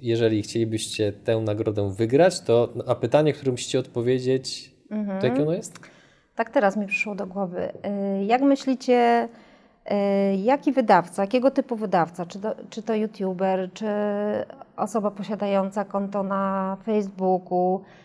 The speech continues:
Speaker 2: czy serwis internetowy, jakiego rodzaju serwis internetowy zarobił w naszej sieci najwięcej i jaka to była kwota?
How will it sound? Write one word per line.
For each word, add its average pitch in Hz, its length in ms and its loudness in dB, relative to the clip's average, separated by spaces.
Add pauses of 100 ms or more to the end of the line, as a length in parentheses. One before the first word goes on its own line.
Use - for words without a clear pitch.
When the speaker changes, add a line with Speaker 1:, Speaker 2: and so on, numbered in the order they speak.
(120)
Speaker 2:
czy 240 160 2
serwis 214 480 0
internetowy, 214 720 0
jakiego 208 340 0
rodzaju 202 340 0
serwis 190 420 -2
internetowy 190 880 0 (440)
zarobił 220 440 4
w 208 40 -4
naszej 208 300 0
sieci 196 600 -8
najwięcej 202 840 0 (480)
i 220 120 -2
jaka 220 300 2
to 202 120 -6
była 190 280 -6
kwota? - 500 -14